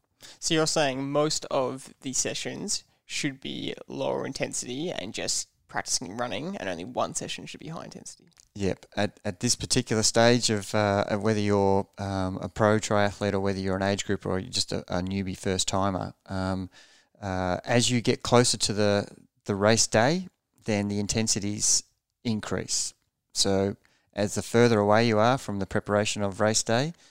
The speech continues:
Speaker 2: the intensities are, are really low. So you progressively work your way as you become fitter and your body can withstand the intensities that we're gonna throw at it. Um, so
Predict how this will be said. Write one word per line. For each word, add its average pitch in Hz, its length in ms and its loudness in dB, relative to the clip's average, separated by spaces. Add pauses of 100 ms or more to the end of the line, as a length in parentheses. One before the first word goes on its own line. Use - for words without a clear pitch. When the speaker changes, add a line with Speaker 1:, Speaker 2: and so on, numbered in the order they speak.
(300)
Speaker 2:
the 110 120 -4
intensities 98 580 -2
are, 95 300 -2
are 92 160 0
really 95 260 -2
low. 98 300 -4 (360)
So - 120 0
you 104 120 2
progressively 120 720 2
work 107 360 2
your 101 140 0
way 98 460 4
as 107 280 0
you 104 80 -4
become 101 280 -2
fitter 98 380 0
and 98 160 -4
your 95 60 -4
body 98 240 0
can 98 240 -8
withstand 104 720 0
the 101 100 -4
intensities 101 460 -4
that 98 140 -4
we're 98 80 -6
gonna 95 160 -2
throw 101 320 2
at - 120 -2
it. - 200 -8 (720)
Um, 95 480 -2
so 101 440 2